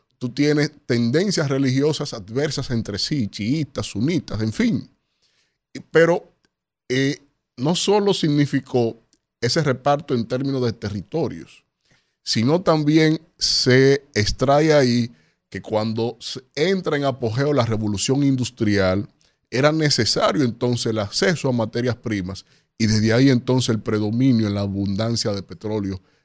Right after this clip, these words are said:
en estos países. Pero como no aprendimos de la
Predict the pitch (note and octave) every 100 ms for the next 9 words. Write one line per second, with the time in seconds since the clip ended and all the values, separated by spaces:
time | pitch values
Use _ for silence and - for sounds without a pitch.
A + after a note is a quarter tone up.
0 | _ - F#2 G#2+ - G2 - D#2 D#2 -
1 | - - - _ _ _ _ _ _ _
2 | - A#2 A#2 C#3+ C3 D#3 G#3+ G#3 F3+ F3
3 | F#3 E3 D3+ C#3 C3+